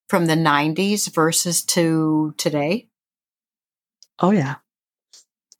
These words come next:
Speaker 2: Oh, yeah. It's, it's completely different now. Again, like I said, like, in the nineties, it's like you had to have a shop near you. You had to have, uh, go to your bookstore and just depend on that small little section they had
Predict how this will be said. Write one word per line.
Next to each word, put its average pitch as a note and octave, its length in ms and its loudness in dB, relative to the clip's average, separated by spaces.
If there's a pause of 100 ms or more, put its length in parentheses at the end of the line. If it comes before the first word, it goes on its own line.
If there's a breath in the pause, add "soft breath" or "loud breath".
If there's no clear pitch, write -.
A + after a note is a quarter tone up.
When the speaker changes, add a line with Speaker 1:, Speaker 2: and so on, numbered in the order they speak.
Speaker 2:
Oh, F#3 120 4
yeah. D#3 240 2 (140)
It's, - 220 -2
it's - 220 -2
completely G#3 460 0
different C#3+ 340 -2
now. D3 260 0 (440)
Again, A3+ 320 2
like G#3+ 180 0
I G3 80 2
said, A3 220 -2
like, G3 160 0
in F#3 120 0
the F3+ 80 2
nineties, G3+ 500 2
it's F3 140 -4
like E3+ 240 0
you F3 100 -2
had E3+ 240 0
to F#3 80 -4
have E3 180 0
a D#3 80 -2
shop F3 380 0
near F#3+ 180 -2
you. F#3 300 -2
You E3+ 220 0
had D#3+ 320 0
to E3+ 120 -4
have, D3 500 0 (220)
uh, D3 300 0
go D#3+ 140 0
to D3+ 60 0
your C#3+ 120 -2
bookstore D#3+ 500 0
and D#3 180 -2
just - 280 -6
depend E3+ 320 0
on D#3 100 0
that D3 240 -6
small F3 400 0
little F3+ 180 2
section F3+ 440 -2
they E3+ 160 0
had D#3+ 460 2